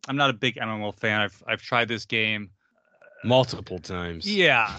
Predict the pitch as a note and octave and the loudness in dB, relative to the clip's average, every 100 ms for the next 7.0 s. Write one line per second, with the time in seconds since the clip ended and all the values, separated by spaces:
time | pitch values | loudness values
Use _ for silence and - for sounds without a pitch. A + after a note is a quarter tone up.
0 | - D#3 D3+ C3+ B2+ A2+ A#2+ - _ - | 4 8 6 6 2 0 -4 -8 _ -20
1 | - G3 F#3 F3+ F3+ E3+ F#3+ E3+ _ _ | -4 0 2 2 0 0 0 -2 _ _
2 | _ _ F3 _ _ E3+ D3+ G3 F#3+ C#3 | _ _ -20 _ _ -14 -6 -6 -4 -6
3 | D3+ E3+ D#3+ A#2+ - C#3 A#2 C3 B2+ B2 | -6 -4 -4 -6 -6 -6 0 0 0 -2
4 | A#2 A#2+ A#2 A#2 - A2+ A2 - A2 A2 | -4 -4 -6 -8 -8 -8 -8 -10 -8 -8
5 | F#2+ F#2 A#2 A2+ - - _ _ _ _ | -10 -6 0 0 -2 -12 _ _ _ _
6 | _ C3+ - B2+ F#2+ F2 - - - | _ -12 -6 -4 -6 -12 -16 -20 -20